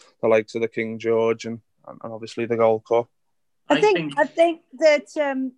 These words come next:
Speaker 2: I don't understand why Definitely Red is such a big price. I'm a huge fan of the horse, and, um, he's, um, he's a former winner. He finished last season on a high. Uh, Brian Ellison's horses have been good form on the flat, and, um,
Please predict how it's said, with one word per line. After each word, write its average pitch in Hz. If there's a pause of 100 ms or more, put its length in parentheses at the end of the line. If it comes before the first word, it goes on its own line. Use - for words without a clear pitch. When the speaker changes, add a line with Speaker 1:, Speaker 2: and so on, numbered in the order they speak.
(160)
Speaker 2:
I 254
don't 330
understand 277
why 247
Definitely 240
Red 233
is 208
such -
a -
big 220
price. 208
I'm 214
a 214
huge 233
fan 208
of 196
the 196
horse, 190 (100)
and, 196
um, 190 (580)
he's, 214 (120)
um, 208
he's 208
a 220
former 220
winner. 214
He 196
finished 214
last 202
season 208
on 196
a 202
high. 220 (380)
Uh, 196
Brian 214
Ellison's 208
horses 202
have 185
been 202
good 202
form 208
on 202
the 196
flat, 233
and, 208 (360)
um, 208